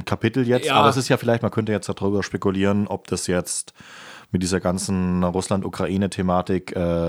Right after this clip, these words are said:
Speaker 1: ja, absichtlich gewählt ist.
Speaker 2: Durchaus. Ähm, es gibt einen Beitrag, äh, in dem Buch, äh, der heißt nicht Den Westen brechen, ich glaub, das heißt Den Westen vergessen oder so.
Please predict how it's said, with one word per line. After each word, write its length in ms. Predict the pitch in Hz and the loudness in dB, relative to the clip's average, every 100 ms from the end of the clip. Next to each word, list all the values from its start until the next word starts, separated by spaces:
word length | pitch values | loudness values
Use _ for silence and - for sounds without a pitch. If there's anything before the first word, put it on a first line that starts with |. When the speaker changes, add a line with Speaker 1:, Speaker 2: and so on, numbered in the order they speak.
| 82 82 82 82 - 73 | -2 -2 -2 -6 -10 -10
Speaker 1:
ja, 300 | 65 76 - - _ - - | -6 -6 -6 -10 _ -20 -10
absichtlich 580 | - 101 - 123 - 90 | -2 -2 0 0 0 -2
gewählt 380 | - 82 80 - | -2 -2 -4 -8
ist. 180 | - - - _ | -12 -16 -20 _
Speaker 2:
Durchaus. 680 | 170 175 151 196 208 - - | 2 4 6 6 6 4 -4
Ähm, 340 | 139 139 143 | -2 -2 -4
es 200 | 156 131 | -6 -6
gibt 300 | - - - | -4 -6 -6
einen 200 | 165 160 | -8 -6
Beitrag, 640 | 139 131 160 - 151 151 - | 0 0 0 2 2 0 -4
äh, 440 | 143 143 139 135 127 | -6 -2 0 -2 -2
in 200 | 135 139 | -4 -2
dem 340 | 147 139 135 | -2 -2 -4
Buch, 520 | - 160 175 160 - | -4 -2 0 -2 -6
äh, 140 | 139 131 | -8 -6
der 120 | 120 | -2
heißt 220 | 131 135 | -2 -4
nicht 180 | 143 - | -8 -6
Den 120 | 131 | -2
Westen 340 | 123 123 - | -2 -2 -8
brechen, 460 | 120 117 120 143 131 | -8 -8 -8 -10 -12
ich 100 | 127 | -12
glaub, 160 | 120 120 | -14 -14
das 160 | 127 | -12
heißt 160 | 123 120 | -12 -10
Den 120 | 117 | -6
Westen 300 | 123 123 139 | -6 -4 -8
vergessen 520 | 120 110 117 - 139 | -6 -4 -4 -4 -4
oder 240 | 117 113 104 | -4 -6 -4
so. 320 | 107 127 165 | -2 -2 -2